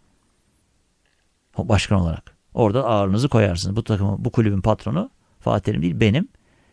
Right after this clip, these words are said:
diyebilirsiniz. Ama bugün o gün değil bence. Fatih Terim'le devam etmek doğru karar.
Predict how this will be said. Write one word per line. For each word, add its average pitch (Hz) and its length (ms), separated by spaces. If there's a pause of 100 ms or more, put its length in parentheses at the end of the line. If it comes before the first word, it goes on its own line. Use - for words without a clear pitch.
(140)
diyebilirsiniz. 117 480
Ama 110 380
bugün 233 240
o 208 160
gün 214 200
değil 190 280
bence. 120 400 (280)
Fatih 139 260
Terim'le 175 280
devam 151 200
etmek 170 300
doğru 127 240
karar. - 300